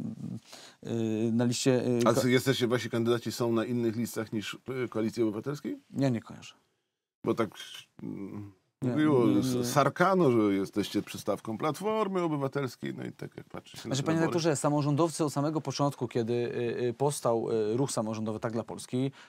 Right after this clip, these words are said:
Speaker 1: e, wyraziście akcentowali, e, e, po co się zawiązało to stowarzyszenie i z jakimi,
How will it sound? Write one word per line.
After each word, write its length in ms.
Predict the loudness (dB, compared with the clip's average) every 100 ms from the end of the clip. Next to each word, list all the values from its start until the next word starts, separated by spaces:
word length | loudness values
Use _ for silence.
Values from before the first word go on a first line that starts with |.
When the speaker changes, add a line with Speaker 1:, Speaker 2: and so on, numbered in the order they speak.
| _
Speaker 1:
e, 160 | -6
wyraziście 500 | -2 -2 0 -2 -2
akcentowali, 640 | -2 -2 -6 -2 -2 -2 -2
e, 20 | -4 -4 -2 -2 -4
e, 40 |
po 140 | -4
co 140 | -4 -4
się 140 | -4
zawiązało 420 | -4 -4 0 0
to 80 | -2
stowarzyszenie 600 | -6 -6 -6 -4 -2 -2
i 60 | -2
z 60 |
jakimi, 440 | -2 -2 -2 0